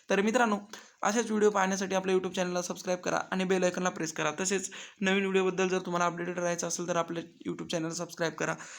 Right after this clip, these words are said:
आणि Telegram चॅनलवर जॉईन व्हा. ही जी पीडीएफ आहे, तर ही पीडीएफ तुम्हाला तिथे मिळून जाईल.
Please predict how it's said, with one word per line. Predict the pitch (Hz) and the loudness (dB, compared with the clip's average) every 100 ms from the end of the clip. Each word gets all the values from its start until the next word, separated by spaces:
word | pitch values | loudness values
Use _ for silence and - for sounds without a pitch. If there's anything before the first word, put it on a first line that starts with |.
| - - | -6 0
आणि | 180 190 | 2 4
Telegram | 196 202 196 | 4 4 2
चॅनलवर | 196 190 190 185 | 2 2 2 2
जॉईन | 185 175 | 0 0
व्हा. | 170 - _ _ _ | -2 -6 _ _ _
ही | 180 196 | -8 -4
जी | 190 | -4
पीडीएफ | 196 196 185 | -4 -2 0
आहे, | 185 | -2
तर | 185 | -2
ही | 185 185 | -4 -6
पीडीएफ | - 185 185 | -6 -4 -4
तुम्हाला | 175 170 170 | -4 -4 -4
तिथे | 165 208 | -6 -4
मिळून | 196 170 | -2 0
जाईल. | 160 | 0